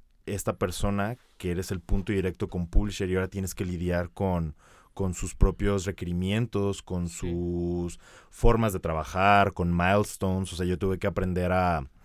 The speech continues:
Speaker 1: hacer nuevas, nuevos documentos, nuevos procesos para ellos. Eh, Miguel tuvo que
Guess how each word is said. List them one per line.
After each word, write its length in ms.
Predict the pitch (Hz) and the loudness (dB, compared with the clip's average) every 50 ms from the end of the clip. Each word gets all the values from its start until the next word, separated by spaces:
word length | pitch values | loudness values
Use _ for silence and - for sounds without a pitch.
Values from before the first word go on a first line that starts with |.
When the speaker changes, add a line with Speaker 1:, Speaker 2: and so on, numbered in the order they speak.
| - - - _ _ | -20 -20 -20 _ _
Speaker 1:
hacer 380 | - 95 - - 98 98 92 87 - - | -8 -6 -2 0 0 0 0 -2 -10 -16
nuevas, 720 | - - 76 85 95 95 98 101 101 104 101 104 104 101 87 92 | -18 -14 -10 -6 -4 -2 0 0 2 2 4 4 2 2 -2 -4
nuevos 320 | 90 110 110 113 113 110 | -2 0 2 4 4 4
documentos, 420 | 113 - 95 98 107 113 - 110 | 2 4 4 2 2 2 2 0
nuevos 180 | 98 101 107 - | 0 0 -2 2
procesos 380 | - - 82 80 92 95 98 - | 2 2 2 2 0 -6 -6 -4
para 220 | - 85 78 80 | -4 -2 0 0
ellos. 520 | 87 101 107 101 104 104 104 104 - - - - - - - - - - _ - | 0 0 2 2 2 2 2 0 -2 -8 -14 -20 -20 -20 -20 -20 -20 -20 _ -8
Eh, 320 | 92 95 92 92 92 90 90 92 | -4 -2 -2 0 0 0 0 0
Miguel 280 | 95 92 98 101 95 | 0 0 0 -2 -2
tuvo 240 | 92 107 104 104 - | 0 0 0 0 2
que 520 | - 101 98 98 98 98 98 98 101 90 | 2 4 4 6 6 4 4 4 2 0